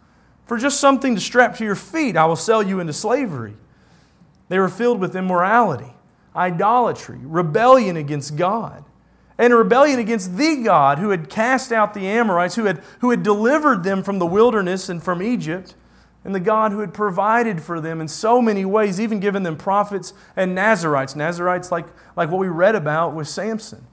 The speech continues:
And yet they corrupted them. They took the good things that God had given them and they made them wicked, just as wicked as they were. And the effect that this had on God was that he was burdened.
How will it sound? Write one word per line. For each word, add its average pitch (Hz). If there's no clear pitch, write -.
And 156
yet 190
they 196
corrupted 180
them. 107
They 220
took 269
the 240
good 240
things 240
that 196
God 208
had 175
given 151
them 139
and 214
they 220
made 214
them 220
wicked, 196
just 214
as 202
wicked 202
as 175
they 220
were. 175
And 165
the 170
effect 269
that 196
this 202
had 208
on 165
God 202
was 165
that 170
he 202
was 180
burdened. 139